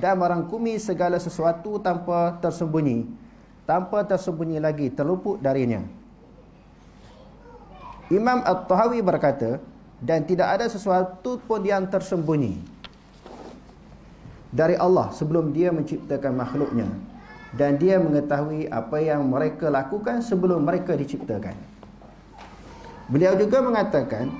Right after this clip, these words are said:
"Dan sesungguhnya Allah telah mengetahui sejak azali." Maknanya suatu ilmu yang berada di sisi Allah sebelum adanya makhluk. "Jumlah orang yang akan masuk syurga dan jumlah orang yang akan masuk neraka. Jumlah tersebut tidak akan bertambah dan berkurang."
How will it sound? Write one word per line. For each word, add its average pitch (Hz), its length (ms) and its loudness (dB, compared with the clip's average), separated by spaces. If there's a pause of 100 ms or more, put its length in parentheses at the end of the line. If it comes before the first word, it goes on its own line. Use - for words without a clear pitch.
(200)
"Dan 143 160 -2
sesungguhnya 170 560 0
Allah 170 400 4
telah 170 240 2
mengetahui 170 800 2
sejak 170 360 2
azali." 135 400 2 (200)
Maknanya 160 400 -2
suatu 160 320 -2
ilmu 165 560 -2
yang 143 160 0
berada 147 240 0
di 143 160 -2
sisi - 240 -4
Allah 165 320 2
sebelum 175 400 -2
adanya 147 320 2
makhluk. 127 400 0 (800)
"Jumlah 175 400 4
orang 190 320 6
yang - 80 0
akan 170 240 2
masuk 165 280 0
syurga 165 520 2
dan 135 160 2
jumlah 165 280 2
orang 165 280 2
yang 151 120 -2
akan 160 240 -2
masuk 147 240 -4
neraka. 143 400 0 (480)
Jumlah 202 320 4
tersebut 196 400 -2
tidak 185 240 0
akan 165 160 -4
bertambah 190 480 -2
dan 170 160 0
berkurang." 127 480 -4